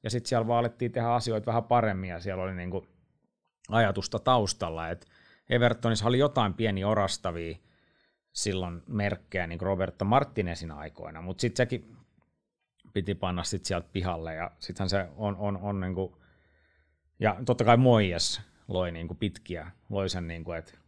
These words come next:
Evertonista vitsailtiin, että mitä ne on aina, viidensiä tai kuudensiä tai näin, nyt ne kannattajat ottaisi varmaan huutaen. Et siellä oli potentiaalia,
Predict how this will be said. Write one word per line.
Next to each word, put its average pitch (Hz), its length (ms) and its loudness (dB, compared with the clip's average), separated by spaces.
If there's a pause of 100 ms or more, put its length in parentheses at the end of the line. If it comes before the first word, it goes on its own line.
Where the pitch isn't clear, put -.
(260)
Evertonista 104 640 0
vitsailtiin, 95 480 -4
että 87 120 -6
mitä 90 180 -8
ne 78 100 -12
on 76 120 -12
aina, 76 180 -16
viidensiä 82 380 -8
tai 76 160 -10
kuudensiä 87 500 -6
tai 92 260 -2 (420)
näin, 110 300 4
nyt 107 140 0
ne 117 80 4
kannattajat 110 440 4
ottaisi 107 340 4
varmaan 117 300 6
huutaen. 98 500 2 (880)
Et 123 120 2
siellä 147 240 10
oli 202 120 8
potentiaalia, 95 840 2